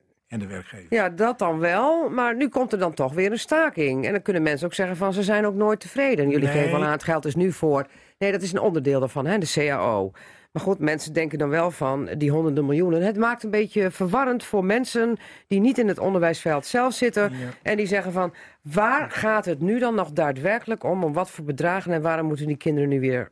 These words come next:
Speaker 2: naar huis
Speaker 1: Het
Speaker 2: gestuurd
Speaker 1: gaat
Speaker 2: worden?"
Speaker 1: absoluut niet om, eh, het salaris van een leerkracht.
Speaker 2: Nee.
Speaker 1: Daar gaat het niet om. Het gaat om de kwaliteit van het onderwijs.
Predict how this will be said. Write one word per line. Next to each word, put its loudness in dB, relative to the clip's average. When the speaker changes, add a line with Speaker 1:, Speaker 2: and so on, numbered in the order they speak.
Speaker 2:
naar -4
huis -4
Speaker 1:
Het -18
Speaker 2:
gestuurd -6
Speaker 1:
gaat -2
Speaker 2:
worden?" -4
Speaker 1:
absoluut -2
niet 0
om, -2
eh, -4
het -4
salaris -2
van 0
een 2
leerkracht. -2
Speaker 2:
Nee. -2
Speaker 1:
Daar 0
gaat -2
het -4
niet -2
om. -8
Het -14
gaat -4
om -4
de -4
kwaliteit -2
van -6
het -4
onderwijs. -4